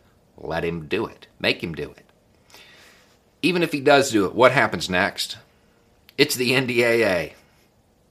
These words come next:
This bill has been passed every year for, like, the last, what, fifty-eight, fifty-nine years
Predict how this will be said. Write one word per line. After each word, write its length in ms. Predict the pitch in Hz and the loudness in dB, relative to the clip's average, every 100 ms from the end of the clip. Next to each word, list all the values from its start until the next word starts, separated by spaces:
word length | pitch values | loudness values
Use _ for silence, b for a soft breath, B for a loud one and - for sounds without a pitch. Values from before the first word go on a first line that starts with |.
| _ _ _ _ | _ _ _ _
This 160 | 117 110 | -4 -4
bill 280 | 120 120 110 | -2 0 0
has 140 | 104 | 0
been 180 | 92 98 | -2 -4
passed 360 | 117 104 104 107 | 0 0 0 -4
every 220 | 95 90 | -4 -6
year 280 | 87 101 107 | -2 0 -2
for, 160 | - | -4
like, 240 | 82 85 - | -6 -6 -6
the 80 | |
last, 460 | 76 80 87 80 - - - | -8 -6 -4 -4 -8 -14 -20
what, 220 | - - | -20 -20
fifty-eight, 1800 | _ - 92 - - 92 87 82 71 _ - _ _ _ - 82 98 - | _ -8 -8 -8 -10 -8 -8 -12 -16 _ -20 _ _ _ -12 -8 -8 -8
fifty-nine 680 | - 82 - 78 80 82 82 | -10 -10 -8 -8 -6 -4 -6
years 480 | 78 95 107 110 | -6 -6 -6 -8